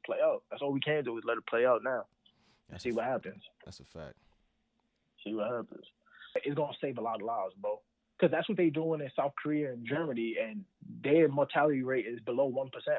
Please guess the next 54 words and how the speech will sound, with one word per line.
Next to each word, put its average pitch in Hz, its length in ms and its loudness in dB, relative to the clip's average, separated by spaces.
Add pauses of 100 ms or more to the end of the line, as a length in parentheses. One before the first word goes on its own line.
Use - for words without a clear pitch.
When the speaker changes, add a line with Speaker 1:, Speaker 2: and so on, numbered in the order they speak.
(100)
Speaker 1:
bro. 107 220 -6 (840)
So 185 220 10
I 180 60 12
don't 208 140 12
understand. 185 420 4
Like, 135 180 -2
if 156 160 -2
you 175 200 2 (100)
see 214 180 2
a 139 60 6 (320)
blueprint 196 500 2
working, 190 440 2 (120)
why 151 240 2
not 160 240 0
follow 139 240 0
that 127 160 -2
blueprint? 135 380 -4 (100)
Like, 180 160 10
I 151 80 8
don't 208 120 10
understand. 156 580 2 (180)
To 147 80 2
save 156 260 4
money, 170 220 2
I - 120 0
don't 143 180 4
get 151 100 10
it. 107 80 -6 (180)
But 151 220 10 (1300)
Speaker 2:
Nah, 156 40 -16
Speaker 1:
we're 156 120 -16
gonna 147 60 2
Speaker 2:
Amer-, 151 100 0
Speaker 1:
see 170 60 8
how 151 80 10
the 143 80 4
U 151 140 6
S 147 100 -4
handles 135 280 0
this - 80 -12
one. 104 160 -6 (160)
Speaker 2:
America's 101 420 -12
a, 90 120 -10
America's 113 380 -12
a - 20 -14
wild 95 280 -10
place, 110 260 -14
bro. 80 240 -18 (1160)
Speaker 1:
It 196 60 -2
is 226 240 4
a - 20 0
wild 160 280 2
place. 127 200 -2
Like, 117 240 -4